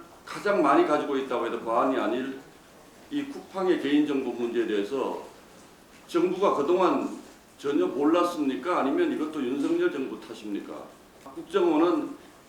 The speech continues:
중국 전직 중국인 직원이 이 개인정보를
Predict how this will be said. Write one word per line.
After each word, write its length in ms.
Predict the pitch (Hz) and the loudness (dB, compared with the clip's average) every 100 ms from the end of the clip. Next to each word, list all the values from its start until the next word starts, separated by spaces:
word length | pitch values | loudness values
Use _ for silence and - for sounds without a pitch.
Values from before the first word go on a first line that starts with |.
| - | -6
중국 380 | 170 180 151 - | 0 0 0 2
전직 520 | 170 175 160 - - | 2 4 0 -2 -6
중국인 800 | 175 185 175 - - 147 143 135 | -6 -4 -8 -12 -8 -2 0 -2
직원이 640 | 135 135 135 165 165 160 - - - - 127 | -4 -2 2 2 2 -2 -10 -20 -20 -18 -10
이 140 | 131 | -2
개인정보를 840 | 143 151 156 139 139 143 131 113 | 4 4 4 -2 0 2 0 -2